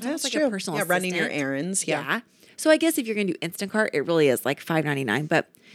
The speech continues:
Speaker 2: the price ranges. You'll just have to look wherever you live.
Speaker 1: Five ninety-nine to two hundred dollars.
Speaker 2: <laughs> Seriously, it can, it can really get out of,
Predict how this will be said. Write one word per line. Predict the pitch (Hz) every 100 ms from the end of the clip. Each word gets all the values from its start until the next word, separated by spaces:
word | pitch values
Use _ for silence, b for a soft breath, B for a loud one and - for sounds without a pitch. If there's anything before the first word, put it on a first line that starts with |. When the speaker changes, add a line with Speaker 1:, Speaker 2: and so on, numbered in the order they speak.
| B B B -
Speaker 2:
the | - 285
price | - 285 285
ranges. | 190 156 147 160 -
You'll | 220
just |
have | 262 247
to |
look | 214 165 170
wherever | 135 131 131
you | 131
live. | 98 -
Speaker 1:
Five | - 214 190
ninety-nine | 185 180 170 165 185
to | -
two | - 214
hundred | 202 175
dollars. | 160 143 170 233 226
Speaker 2:
<laughs> |
Seriously, | 233 190 185 -
it | 240
can, | - 190 285 - 302
it | 294
can | 277 170
really | 151 156 143
get | 143
out | 127
of, | 113